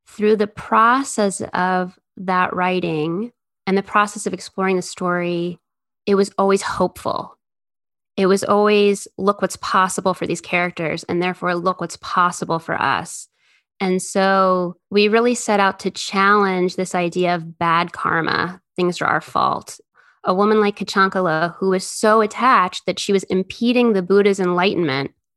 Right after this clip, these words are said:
became a nun by the end of the story. So the possibility inherent in the idea of karma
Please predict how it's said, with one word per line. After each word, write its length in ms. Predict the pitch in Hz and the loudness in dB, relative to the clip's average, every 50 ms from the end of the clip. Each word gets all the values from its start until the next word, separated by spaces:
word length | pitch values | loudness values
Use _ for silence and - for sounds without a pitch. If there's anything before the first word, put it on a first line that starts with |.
| _ _ | _ _
became 680 | - 190 - - - 208 202 196 190 196 190 190 190 196 - _ _ _ | -6 -6 -6 -2 0 2 2 4 4 4 4 2 2 0 -2 _ _ _
a 80 | - 185 | -2 0
nun 380 | 190 190 190 190 196 190 185 - | 2 2 2 2 2 0 -2 -4
by 140 | - - 180 | -2 -2 0
the 120 | 180 180 - | 0 -2 0
end 120 | - 170 156 | 0 -2 -2
of 80 | - | -2
the 80 | - 165 | -6 -8
story. 560 | - - - - 107 104 95 95 - - - _ _ _ _ _ _ _ _ _ | -8 -6 -4 -2 -2 -2 -2 -4 -6 -8 -10 _ _ _ _ _ _ _ _ _
So 680 | - - - - 208 190 190 190 185 185 185 185 - - - | -14 -10 -2 0 2 2 4 4 2 2 2 0 -2 -2 -4
the 80 | 190 | -6
possibility 1400 | 185 - - - - 233 220 226 - - 220 185 175 185 185 196 202 196 190 180 165 156 151 139 117 - - _ | -4 -4 -4 0 2 2 2 2 0 -2 -2 0 2 2 2 2 2 2 2 0 0 0 0 -2 -4 -4 -6 _
inherent 880 | - 175 170 160 - - - 180 175 180 175 165 160 - - - - _ _ - | -6 -6 -6 -6 -6 -4 -4 -2 -2 0 -2 -2 -4 -4 -6 -8 -12 _ _ -8
in 120 | - 175 | -6 -4
the 120 | 170 160 101 | -2 -2 -2
idea 280 | 160 160 143 156 147 | -2 -4 -4 -4 -6
of 100 | 135 - | -8 -6
karma 600 | - - 165 160 156 - - - 120 147 - - | -4 -4 -2 -2 -2 -4 -4 -4 -4 -6 -8 -12